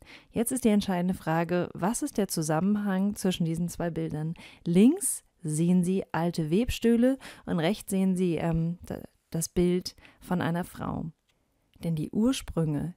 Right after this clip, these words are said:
der bewussten, präzisen Beschreibung, quasi der Programmierung und demnach der Algorithmisierung, liegt in der Programmierung von Webstühlen mittels Lochkarten.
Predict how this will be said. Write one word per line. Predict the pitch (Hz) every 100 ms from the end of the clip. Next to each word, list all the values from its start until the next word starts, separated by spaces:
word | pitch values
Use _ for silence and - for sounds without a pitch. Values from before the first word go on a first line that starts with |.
| -
der | 151
bewussten, | 156 160 190 302 - 262 247
präzisen | - 202 - 240 240 214
Beschreibung, | 180 175 - 175 196 220 170 160 156
quasi | 160 147 151
der | -
Programmierung | - 160 - 156 165 226 233 156 156 160 - - _ _
und | 170 156 - -
demnach | 175 170 151 -
der | -
Algorithmisierung, | 156 151 135 - 156 151 214 233 170 165 - _ _ -
liegt | 165 233 311 -
in | 214 196
der |
Programmierung | - 190 - 160 156 202 262 247
von | - 160 147
Webstühlen | 160 208 - - 196 185 190
mittels | 254 240 202 -
Lochkarten. | 175 202 - - - 151 - 160